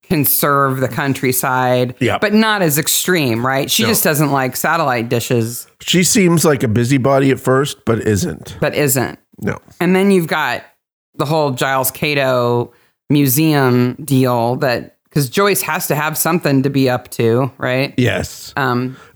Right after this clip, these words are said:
Speaker 2: Which is the whole buried lead of this episode. Because Joyce is going around Midsummer County finding old buildings
Speaker 1: Mm-hmm.
Speaker 2: to save and preserve.
Speaker 1: Yeah.
Speaker 2: That's the, I remember when they came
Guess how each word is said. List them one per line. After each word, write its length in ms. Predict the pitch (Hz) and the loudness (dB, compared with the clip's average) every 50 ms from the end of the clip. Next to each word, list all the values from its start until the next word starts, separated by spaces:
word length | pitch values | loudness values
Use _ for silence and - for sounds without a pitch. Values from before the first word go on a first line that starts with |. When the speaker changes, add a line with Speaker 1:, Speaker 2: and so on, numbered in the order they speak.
| - | 0
Speaker 2:
Which 240 | - 175 196 - - | 0 0 2 2 2
is 220 | 208 190 151 - | 2 2 0 0
the 160 | - 175 165 135 | 0 0 0 2
whole 440 | 120 160 196 190 202 208 202 202 | 2 4 4 6 6 6 4 4
buried 540 | 170 131 160 165 165 165 165 165 151 139 117 | 4 2 2 2 2 2 2 2 2 2 2
lead 400 | 127 120 123 120 113 110 101 101 | 2 2 2 4 4 2 2 0
of 160 | - - 151 | -2 -4 -2
this 200 | - 113 98 - | -2 -2 -2 0
episode. 560 | - 87 82 - 90 - - - - - - - _ _ _ _ - - - - - - - - | -2 -4 -4 -4 -8 -8 -8 -10 -10 -12 -14 -16 _ _ _ _ -20 -20 -20 -20 -20 -20 -10 -4
Because 460 | 127 123 - 156 147 139 120 113 - - _ _ _ - 110 | -4 -2 0 2 2 2 0 -2 -6 -10 _ _ _ -14 -10
Joyce 680 | - - 165 185 196 220 214 196 208 196 - - - - - - _ _ | -4 2 4 4 6 6 4 4 2 0 -2 -2 -4 -6 -8 -14 _ _
is 420 | - 135 135 127 127 123 123 113 107 | 0 2 2 4 4 4 2 2 0
going 380 | - 139 143 156 170 180 180 | 0 2 2 2 2 4 4
around 420 | 165 147 139 131 127 127 123 127 123 | 4 4 4 4 4 2 2 2 2
Midsummer 480 | 117 117 127 - - 120 120 139 143 | 2 0 0 0 -2 0 0 0 0
County 600 | 139 - 131 101 98 98 92 90 90 - - - _ _ _ _ _ _ _ _ _ _ _ | 0 0 -2 0 0 2 0 0 0 -2 -4 -6 _ _ _ _ _ _ _ _ _ _ _
finding 680 | - - - 120 117 120 131 135 139 147 147 139 143 127 - - | -14 -8 -4 -2 0 0 2 2 2 2 2 2 0 -2 -4 -2
old 380 | - 120 120 117 127 120 110 101 | 0 0 2 2 2 2 0 0
buildings 460 | - 107 233 220 - - 58 50 - - _ _ | 2 2 2 2 0 -2 -6 -8 -10 -14 _ _
Speaker 1:
Mm-hmm. 360 | - - 156 139 135 127 120 117 | -14 -12 -8 -2 -2 -2 0 0
Speaker 2:
to 120 | - 131 | 0 0
save 500 | 107 - - - 110 101 104 107 107 101 | 0 0 0 0 0 2 2 2 2 2
and 140 | 104 98 101 | 0 -2 -2
preserve. 680 | - - 92 95 - - - - - - - - - _ _ - | -2 -2 -2 -2 -2 -4 -4 -4 -6 -10 -16 -18 -20 _ _ -6
Speaker 1:
Yeah. 200 | 151 131 - - - - _ - | -6 -4 -4 -6 -10 -10 _ -2
Speaker 2:
That's 360 | 175 185 143 - - - - _ _ _ _ _ _ | -2 0 0 -2 -4 -6 -6 _ _ _ _ _ _
the, 160 | - 120 123 - - | -6 -6 -6 -4 -2
I 120 | 117 123 135 | -2 0 0
remember 460 | 139 151 147 139 147 139 139 139 139 | 2 2 2 2 2 2 2 2 2
when 220 | 135 131 127 117 110 | 2 2 2 2 2
they 140 | 113 110 104 | 0 0 -2
came 580 | - - 139 123 120 123 123 120 123 123 113 | -2 -2 0 2 2 4 4 4 2 2 0